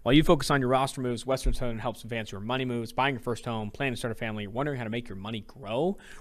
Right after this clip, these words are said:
Western Southern's f-, playbook of life insurance, investment, and retirement solutions helps you rest assured on game day. Team up to understand needs and address goals with a game plan built just for you. Get started at westernsouthern dot com slash P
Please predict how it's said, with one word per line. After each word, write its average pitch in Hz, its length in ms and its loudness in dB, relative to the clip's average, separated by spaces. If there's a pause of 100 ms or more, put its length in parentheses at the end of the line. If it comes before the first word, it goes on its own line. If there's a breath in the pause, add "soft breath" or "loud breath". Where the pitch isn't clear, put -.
Western 147 280 2
Southern's 131 320 -2 (100)
f-, 135 140 -6
playbook 127 400 0
of 107 120 -2
life 113 200 0
insurance, 107 420 -8
investment, 110 480 -6
and 147 160 0
retirement 110 340 -6
solutions 104 380 -8
helps 110 220 -10
you 131 60 -4
rest 113 260 -6
assured 107 340 -4 (300 loud breath)
on 101 300 -2
game 104 280 -6
day. 82 160 -10
Team 127 220 -6
up 113 100 -8
to - 80 -10
understand 110 340 -8
needs 123 320 -4
and 214 200 0
address 120 260 -4
goals 95 460 -8 (640 loud breath)
with 143 60 4
a 139 40 6
game 131 220 4
plan 120 180 -2
built 107 180 -4
just 110 180 -6
for 107 100 -10
you. 95 120 -8
Get - 160 -12
started 107 220 -4
at - 80 -10
westernsouthern 120 500 -4
dot 104 160 -6
com 104 280 -8
slash 95 320 -10
P 131 300 -8